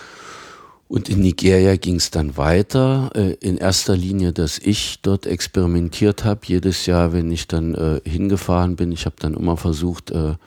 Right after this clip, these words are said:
mindestens sechs Wochen, noch besser zwei bis drei Monate da zu bleiben und, äh, sozusagen genug Zeit zum Beobachten, was die Klimaeinflüsse betrifft und, äh, die Häufigkeit des Regens vor allem und, äh,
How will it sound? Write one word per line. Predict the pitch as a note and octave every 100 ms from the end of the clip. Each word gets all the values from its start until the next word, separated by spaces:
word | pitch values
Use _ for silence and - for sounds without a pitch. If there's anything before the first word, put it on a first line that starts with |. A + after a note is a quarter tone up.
| _ _ _ _ _ _ -
mindestens | F#2+ A2+ A2+ G2+ F#2+ E2
sechs | - F#2 - E2+
Wochen, | F2+ F#2 G#2+ G2 G2 G2 C#2+
noch | F#2 F2+ -
besser | _ E2+ F2 F2 E2
zwei | - E2 E2
bis | F2 -
drei | - E2+
Monate | F#2 G#2 G2+ G2 F#2
da | E2+ F2 F2
zu | -
bleiben | E2+ E2+ D#2+ E2 E2+ D#2+
und, | D2+ D#2 -
äh, | D2+ D#2 -
sozusagen | - E2 - D#2 D2+ D2+ C#2+ - -
genug | - D2 F2 -
Zeit | - D#2+ -
zum | - D#2+
Beobachten, | D2+ - F2+ F#2 F2+ - - E2+ F2 E2+ -
was | D2+ -
die | -
Klimaeinflüsse | - G2+ F#2+ F2+ D#2 - F2 -
betrifft | D2+ E2 - E2+ F2 - -
und, | - C2+ - -
äh, | - - - - - - - - - - -
die | G2
Häufigkeit | E2+ F#2 - - - E2
des | E2+ -
Regens | G2+ F#2+ E2 -
vor | F2 B1+
allem | D#2 D2+ D2+
und, | - C#2+ C2
äh, | G1+ C2